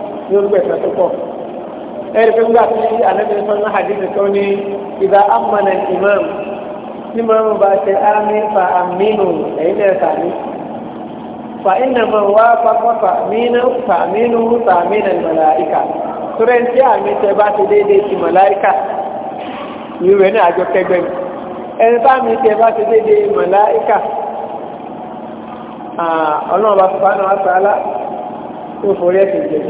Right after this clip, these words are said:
Ghufira lahu ma taqaddama min dhanbi. Ọlọ́run forí ẹ̀ṣẹ̀ tó ti ṣẹ̀. Ìwádìí yóò fi. Irú ẹ̀ náà wá ní ààyè ká tó sọ fún yín náà. Inú tá a fẹ́ ká náà fi déédéé wọn ni. Nínú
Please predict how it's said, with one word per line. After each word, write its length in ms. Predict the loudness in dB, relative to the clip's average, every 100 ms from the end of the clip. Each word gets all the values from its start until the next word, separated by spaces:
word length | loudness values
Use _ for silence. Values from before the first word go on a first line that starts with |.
| -6
Ghufira 400 | -6 -2 2 4
lahu 220 | 4 2 2
ma 140 | 0
taqaddama 520 | 0 0 0 0 0 0
min 160 | -2
dhanbi. 280 | -2 -2 -2 -2
Ọlọ́run 300 | 0 0 0
forí 200 | 0 2
ẹ̀ṣẹ̀ 240 | 0 -2
tó 80 | -4
ti 160 | -4 -6
ṣẹ̀. 220 | -6 -6 -8 -10 -12 -14 -14 -14 -14 -8
Ìwádìí 380 | -2 0 0 2
yóò 120 | 2
fi. 120 | 0 -2 -4 -6 -8 -10 -12 -12 -12 -14 -14 -14 -14 -12 -14 -14 -14 -14 -16 -12
Irú 160 | -2 4
ẹ̀ 80 | 6
náà 140 | 6
wá 160 | 4 4 2
ní 180 | 2 2 2 0 0
ààyè 360 | 2 4 4 4
ká 100 | 4
tó 180 | 2 2
sọ 140 | 2 0
fún 180 | 2 2
yín 140 | 2 0
náà. 120 | -2 -4 -8 -10 -10 -12 -12 -12 -14 -14 -14 -14 -14 -14 -4
Inú 160 | 4 4
tá 120 | 6
a 60 | 4
fẹ́ 140 | 4
ká 160 | 4 2 2
náà 160 | 0
fi 140 | 0 2
déédéé 400 | 4 4 4 2
wọn 200 | 2 2
ni. 80 | -2 -4 -6 -6 -8 -10 -12 -12 -14 -14 -14 -14 -14 -14 -6
Nínú 300 | 2 4 6